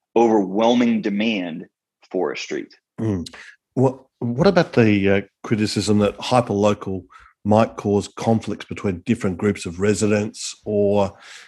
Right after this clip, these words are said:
Speaker 2: some residents in a block might feel pressured to go along with,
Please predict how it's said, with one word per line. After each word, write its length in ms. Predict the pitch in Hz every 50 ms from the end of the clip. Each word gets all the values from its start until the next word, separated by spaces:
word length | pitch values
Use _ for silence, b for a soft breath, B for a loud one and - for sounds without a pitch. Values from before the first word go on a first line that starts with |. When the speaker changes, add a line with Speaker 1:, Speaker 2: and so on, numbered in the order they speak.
| B B
Speaker 2:
some 480 | - - - - 143 139 147 143 131 123
residents 580 | 123 123 117 101 107 101 104 101 107 98 -
in 80 | 107 101
a 60 | 98
block 420 | 87 - 104 107 110 107 - - -
might 540 | 95 98 98 104 104 107 107 107 - -
feel 560 | - - - - 117 104 104 101 98 95 95 -
pressured 680 | - - - 113 120 120 - - 175 202 196 160 - _ _ _ _ _ _ _ _ _ _ _ _ _ -
to 100 | - 101
go 240 | 95 110 107 101 95
along 380 | 95 98 104 104 104 101 98
with, 480 | 95 95 95 87 - _ _ _ _